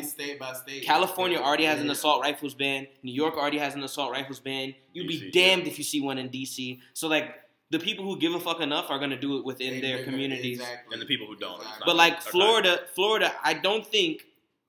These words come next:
Speaker 2: Florida really wants that change right now
Speaker 3: They
Speaker 2: because
Speaker 3: don't.
Speaker 1: Bro,
Speaker 3: <laughs> They
Speaker 1: Florida,
Speaker 3: don't. They
Speaker 1: Florida
Speaker 3: don't.
Speaker 1: enacted the stand your ground law. You think they
Speaker 2: Exactly.
Speaker 3: Yeah, they don't
Speaker 1: they,
Speaker 3: want that
Speaker 1: you
Speaker 3: change.
Speaker 1: think they're gonna kinda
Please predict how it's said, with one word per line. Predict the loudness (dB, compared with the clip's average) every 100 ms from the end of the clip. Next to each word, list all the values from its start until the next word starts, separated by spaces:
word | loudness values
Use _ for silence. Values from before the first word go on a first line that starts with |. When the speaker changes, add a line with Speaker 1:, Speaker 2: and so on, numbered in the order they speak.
| -14
Speaker 2:
Florida | -4 0 2 2
really | 0 4 4 2
wants | 0 -2 0
that | -2 -2
change | 0 0 0
right | -2 -2
now | -4
Speaker 3:
They | -2 2
Speaker 2:
because | 2 2
Speaker 3:
don't. | 2
Speaker 1:
Bro, | 4
Speaker 3:
<laughs> |
They | 6
Speaker 1:
Florida, | 6 6
Speaker 3:
don't. | 4 4
They |
Speaker 1:
Florida | 0 0 0
Speaker 3:
don't. | 0
Speaker 1:
enacted | 0 -4 -4 -6
the | -8
stand | -8 -8 -8
your | -8
ground | -8 -8 -8 -10 -14 -10
law. | -8 -8 -10
You | -12
think | -10 -10 -2
they |
Speaker 2:
Exactly. | -2 2 4 4 2 -4
Speaker 3:
Yeah, | -4
they | -6
don't | -8 -6
Speaker 1:
they, | -6
Speaker 3:
want | -2
that | -2 -2
Speaker 1:
you | -6
Speaker 3:
change. | -6
Speaker 1:
think | -4 -4 -4
they're | -8 -8 -8
gonna | -10 -8 -10 -12 -18 -20 -10
kinda | -8 -8